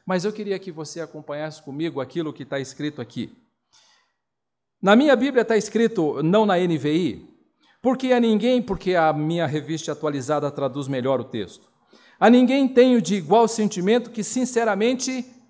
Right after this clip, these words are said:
cuide dos seus interesses. Que palavra é essa ou que verbo é esse, cuidar? O Novo Testamento fala que nós temos algumas coisas que nós estamos proibidos de fazer. Nós estamos proibidos de ter inveja.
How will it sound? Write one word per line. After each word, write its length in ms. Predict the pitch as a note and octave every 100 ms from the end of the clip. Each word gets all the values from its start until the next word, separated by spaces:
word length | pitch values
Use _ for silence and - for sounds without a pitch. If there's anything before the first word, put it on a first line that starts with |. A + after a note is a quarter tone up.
| _
cuide 500 | D4+ C#4 C#3 G#2+ E2 _ _ _ -
dos 180 | C#3+
seus 240 | C#3+ E3 C3+
interesses. 720 | C3 B2 A#2+ A2+ A2 - - _ _ _ _ _
Que 140 | -
palavra 580 | E4 B3+ F#3 G#3 A3+ G3
é 60 | D#3+
essa 380 | F3+ F3+ G3 F3
ou 200 | F3+ E3+
que 200 | F#3+ C#3+
verbo 340 | E3 F#3+ D#3+
é 60 | D3+
esse, 320 | D#3 D#3 D#3
cuidar? 680 | - D#3+ B2 C#3+ F#2+ - _ _ _ _ _ _ _ _ _ _ _
O 100 | G3
Novo 240 | C4 C4 A3
Testamento 600 | A#3+ A3+ G#3+ A#3 A#3+ F3+
fala 440 | - G#3+ G#3+ G#3
que 160 | G#3 G#3
nós 220 | G3 -
temos 380 | G3+ G3+ F#3 E3+
algumas 400 | E3 E3+ F3 D3+
coisas 340 | E3+ F3 E3
que 140 | E3+ D3+
nós 180 | D#3 C#3+
estamos 340 | - D3 C#3+
proibidos 540 | - D#3+ C3 A3 C4
de 100 | D#3
fazer. 400 | C#3+ A#2+ F#2 E2+ _ _ _ _ _ _ _ -
Nós 160 | E3+
estamos 380 | E3 E3+ F#3 E3+
proibidos 640 | - E3 C#3 F3+ B3 G#3+
de 100 | D#3+
ter 140 | E3+ F#3
inveja. 520 | F3 C3 F3 D3+